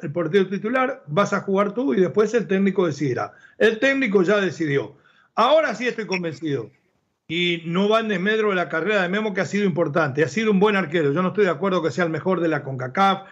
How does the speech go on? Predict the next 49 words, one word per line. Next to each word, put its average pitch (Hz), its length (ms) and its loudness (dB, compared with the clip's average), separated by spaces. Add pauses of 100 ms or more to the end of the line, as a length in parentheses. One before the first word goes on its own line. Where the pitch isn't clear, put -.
(160)
ni 151 100 -2
de 160 140 2
México 170 420 2
de 151 60 -4
todos 180 180 2
los 143 120 0
tiempos, 127 340 -2
pero 165 340 0 (320)
lo 175 340 4
primordial 190 600 2
de 214 120 2
Memo 240 240 2
es 208 80 -4
que 196 80 -4
en 190 60 -2
los 165 100 -2
mundiales 196 500 0
siempre 202 300 -4
ha - 20 -4
andado 170 300 0
bien 214 280 0 (220)
y 156 140 2
eso 208 200 0
se 156 140 -6
le 160 100 -2
respeta. 135 560 -6
Pero 170 200 2
ahora 247 160 4
estoy 226 180 -2
convencido, 160 600 -4 (300)
no 214 200 2
se 202 160 0
fue 208 200 2
a - 20 -2
jugar 156 260 -2
a 156 40 -4
Italia. 127 380 -2
O 127 60 -4
sea, 160 200 2
se 185 180 0
fue 269 180 2
a 226 40 -2
jugar 190 260 0
a 170 40 0
Italia, 120 420 -6 (280)
pero 185 220 4
la 180 180 2
intención 180 600 -2
principal 202 680 -2